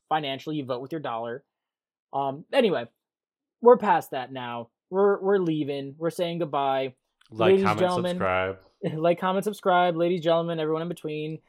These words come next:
Speaker 1: Thank you so much for listening. Have a good night. Enjoy
Speaker 2: Tickle my
Speaker 1: your
Speaker 2: pickle.
Speaker 1: weekend. Enjoy your day. Go play a video game. Tell us what you've been playing. Tell us what you've been playing on Instagram.
Speaker 2: Yeah, actually hit us up, you know?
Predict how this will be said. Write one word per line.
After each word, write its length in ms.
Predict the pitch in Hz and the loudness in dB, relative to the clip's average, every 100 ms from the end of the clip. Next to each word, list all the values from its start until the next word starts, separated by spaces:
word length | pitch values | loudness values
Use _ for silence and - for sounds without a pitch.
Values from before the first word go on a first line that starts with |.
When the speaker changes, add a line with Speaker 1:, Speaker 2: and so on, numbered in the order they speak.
| _ - | _ -8
Speaker 1:
Thank 160 | 143 | -6
you 40 | 147 | -6
so 120 | 170 | -4
much 160 | 165 | -4
for 100 | 196 | -2
listening. 640 | 185 170 170 160 156 156 156 _ _ _ - | 0 0 -2 -4 -4 -6 -10 _ _ _ -8
Have 120 | 135 | -4
a 60 | 147 | 0
good 120 | 175 | 0
night. 500 | 185 165 160 160 156 | 2 2 2 0 -2
Enjoy 140 | 147 143 | -4 -2
Speaker 2:
Tickle 140 | 151 | 0
my 40 | 160 | 2
Speaker 1:
your 180 | 160 156 151 | 2 0 -2
Speaker 2:
pickle. 140 | - | -2
Speaker 1:
weekend. 480 | 170 180 165 170 165 | 0 0 0 0 -2
Enjoy 180 | 151 156 | -2 -2
your 140 | 151 | -2
day. 320 | 139 180 185 | 2 4 4
Go 80 | 160 | 2
play 180 | 151 160 | -2 -4
a 40 | 139 | -2
video 240 | 160 170 | -2 -2
game. 300 | 165 175 165 | -2 -2 -4
Tell 140 | 165 | -2
us 100 | 160 | -4
what 100 | 156 | -4
you've 120 | 147 156 | -6 -6
been 120 | 160 | -6
playing. 480 | 165 160 165 165 160 _ _ | -6 -6 -6 -8 -12 _ _
Tell 140 | - 311 | 6 6
us 80 | 269 | 6
what 100 | 240 | 0
you've 160 | 233 | 0
been 140 | 214 175 | 0 0
playing 260 | 185 175 | -2 -2
on 80 | 151 | -4
Instagram. 480 | 143 - 113 107 101 | -6 -8 -10 -10 -2
Speaker 2:
Yeah, 160 | 214 147 | 4 4
actually 400 | 127 156 - 147 | 4 2 0 0
hit 120 | 175 | 0
us 180 | 170 - | 0 2
up, 260 | 127 95 - | 2 0 -6
you 140 | 113 | -4
know? 180 | 117 | -4